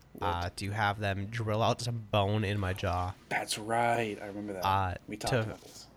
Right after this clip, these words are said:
Speaker 2: put some work in. And then, depending on how I feel throughout the weekend, um, yeah, I'll absolutely go for a hike or something.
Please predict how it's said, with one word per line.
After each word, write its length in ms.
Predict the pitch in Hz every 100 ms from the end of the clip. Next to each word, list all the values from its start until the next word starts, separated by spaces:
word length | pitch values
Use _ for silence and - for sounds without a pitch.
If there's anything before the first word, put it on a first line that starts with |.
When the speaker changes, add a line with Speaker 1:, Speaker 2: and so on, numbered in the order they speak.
| -
Speaker 2:
put 160 | - 135
some 220 | - 127
work 260 | 123 117 -
in. 260 | 107 104 - - - - - - - - -
And 160 | 127 113
then, 260 | 104 104 - 127
depending 520 | 139 131 160 165 170
on 80 | 135
how 160 | 135 120
I 120 | 113
feel 240 | 104 110 98
throughout 220 | 110 90
the 60 | 98
weekend, 540 | 92 92 95 95 90 - - -
um, 380 | 92 85 80 - -
yeah, 360 | 131 131 82 85
I'll 160 | - 104
absolutely 400 | 95 - 95 95
go 380 | 98 95 92 -
for 120 | 101
a 40 | 98
hike 180 | 95 101
or 60 |
something. 360 | 101 87 101